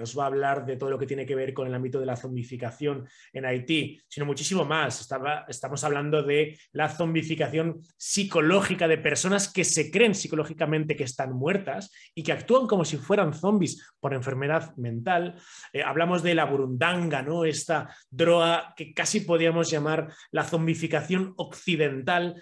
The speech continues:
que también está desarrollada y desde luego que también, eh, José Manuel nos da un paseo por el mundo del cine, de la música relacionada con los zombies, por supuesto que Thriller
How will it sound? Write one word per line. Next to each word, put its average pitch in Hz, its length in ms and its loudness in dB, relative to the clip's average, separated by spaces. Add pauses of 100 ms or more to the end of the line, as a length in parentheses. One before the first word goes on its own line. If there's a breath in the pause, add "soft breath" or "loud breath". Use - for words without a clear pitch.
(140 loud breath)
que 151 100 -4
también 143 360 2
está 170 160 0
desarrollada 156 760 0 (240 loud breath)
y 170 120 -2
desde 147 260 0
luego 123 240 0
que 143 80 -6
también, 123 500 -6 (340 soft breath)
eh, 131 120 -6
José 127 220 -6
Manuel 123 260 -2
nos 131 140 -4
da 131 220 -4
un 135 160 -8
paseo 139 400 -2
por 131 100 -4
el 117 80 -4
mundo 131 260 -2
del 123 200 -2
cine, 185 640 0 (160 loud breath)
de 139 160 0
la 131 100 -2
música 208 500 4
relacionada 165 440 0
con 143 160 0
los 127 140 -4
zombies, 160 360 -2
por 117 160 -8
supuesto 123 420 -10
que 123 120 -6
Thriller 147 500 -4